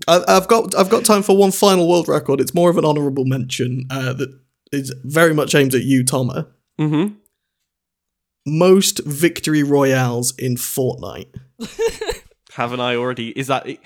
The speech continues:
Speaker 2: is the
Speaker 1: Using a quad stick mouth operated joystick. No hands. A quadriplegic set this world
Speaker 2: What?
Speaker 1: record
Speaker 2: <laughs>
Speaker 1: using a state of the art controller that means it, it's,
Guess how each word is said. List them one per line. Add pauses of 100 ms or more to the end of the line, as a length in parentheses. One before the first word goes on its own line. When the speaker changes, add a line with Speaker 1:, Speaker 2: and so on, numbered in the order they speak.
(140)
Speaker 2:
is
the
Speaker 1:
Using
a
quad
stick
mouth
operated
joystick.
No
hands. (440)
A
quadriplegic
set
this
world
Speaker 2:
What?
Speaker 1:
record
Speaker 2:
<laughs>
Speaker 1:
using
a (320)
state
of
the
art (300)
controller
that
means
it,
it's,